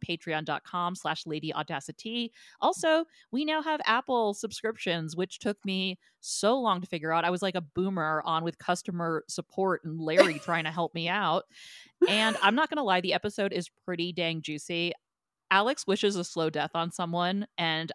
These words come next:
Speaker 1: I nearly lose my mind. So,
Speaker 2: <laughs>
Speaker 1: just a quick side note, we will have show notes living on our Patreon for free. So after this episode, if you wanna go through our show notes, you can go over to our Patreon. That is free for the public to check out.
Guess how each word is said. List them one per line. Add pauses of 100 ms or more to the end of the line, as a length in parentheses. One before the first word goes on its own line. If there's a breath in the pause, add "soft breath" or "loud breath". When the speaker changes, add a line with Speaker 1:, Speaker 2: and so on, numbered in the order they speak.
Speaker 1:
I (160)
nearly
lose
my
mind. (640 loud breath)
So,
Speaker 2:
<laughs>
Speaker 1:
just
a
quick
side
note,
we
will
have
show
notes
living (320)
on
our
Patreon
for
free.
So
after
this
episode,
if
you
wanna
go
through
our
show
notes, (220 soft breath)
you
can
go
over
to
our
Patreon.
That
is
free (400 soft breath)
for
the
public
to
check
out.